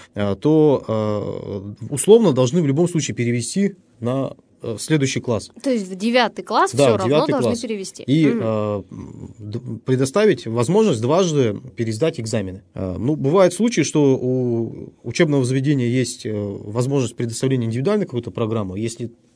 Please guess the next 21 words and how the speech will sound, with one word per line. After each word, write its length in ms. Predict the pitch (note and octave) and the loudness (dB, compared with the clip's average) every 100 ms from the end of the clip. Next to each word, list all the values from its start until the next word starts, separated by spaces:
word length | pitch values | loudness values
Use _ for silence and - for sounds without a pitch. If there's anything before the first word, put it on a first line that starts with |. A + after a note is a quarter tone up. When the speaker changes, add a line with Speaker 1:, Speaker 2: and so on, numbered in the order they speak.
| _ | _
Speaker 1:
такая 240 | - - B2 | -4 2 2
возможность 440 | A2+ B2 A#2 - | 2 -2 -4 -2
есть, 220 | G#3 A3+ _ _ _ - | -2 -4 _ _ _ -4
то 80 | |
могут 240 | C3 E3 - | -2 -2 -4
предложить 420 | A2 A2+ C3 - - | -2 -2 -4 -10 -14
вот 140 | G#2 | -14
такую 260 | - - A#2 | -12 -6 -6
вот 100 | G#2 _ - _ _ - | -6 _ -20 _ _ -10
индивидуальную 500 | G#2+ A2 C3 A#2+ A2+ | -6 -2 0 0 -2
программу. 460 | A2 A2+ G#2+ F#2 - - | -4 -2 -4 -6 -12 0
Но 160 | D#3 F#3+ | 2 2
в 120 | C3 | 2
любом 320 | E3 G3+ F3 | 6 8 6
случае, 480 | - G3 - G#2+ F#2+ _ _ _ _ - | 4 0 2 0 -2 _ _ _ _ -2
а, 300 | A2 G#2+ - | 0 0 -2
отчисление 640 | B2 - - F#3+ C#3+ A#2+ - _ _ | -4 0 4 4 4 0 -4 _ _
со 160 | - D3 | -4 -2
школы — 360 | - F3 C#3 A2 | 0 2 2 2
это 160 | A#2 | 0
невозможно, 760 | B2 C3 C#3 G#3 B3 F#3 G#2 | 0 2 2 2 2 2 -2